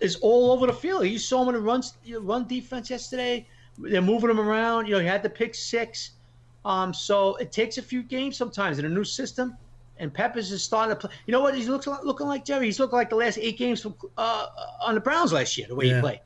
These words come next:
Speaker 2: right.
Speaker 1: Um, so, you know, y-, you have to be positive, um, about that, man. You know, no doubt about it. And you know what, Jerry? After the Buffalo game, DeAndre Baker really struggled, right?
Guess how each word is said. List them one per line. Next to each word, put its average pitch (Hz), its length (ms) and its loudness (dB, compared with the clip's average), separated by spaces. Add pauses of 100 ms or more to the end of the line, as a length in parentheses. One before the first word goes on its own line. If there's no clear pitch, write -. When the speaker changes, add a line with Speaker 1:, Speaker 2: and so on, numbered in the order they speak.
(140)
Speaker 2:
right. 123 220 2 (640)
Speaker 1:
Um, 147 220 -2
so, 156 480 -2 (520)
you 196 100 0
know, 175 260 2
y-, - 200 -14
you 165 120 -2
have 202 160 -2
to 175 60 -14
be 170 100 -2
positive, 139 640 -6 (180)
um, 123 420 -14 (600)
about 123 360 -2
that, 110 300 -4
man. 107 360 -10
You 120 80 -8
know, 120 260 -6
no 127 220 0
doubt 123 240 0
about 113 320 -4
it. - 80 0
And 151 160 0
you 185 140 0
know 202 160 4
what, 214 240 4
Jerry? 214 360 2 (800)
After 175 280 -2
the 170 60 4
Buffalo 180 460 0
game, 175 400 -4 (640)
DeAndre 151 460 -2
Baker 151 340 -2
really 139 340 0
struggled, 143 600 -2
right? 165 340 -2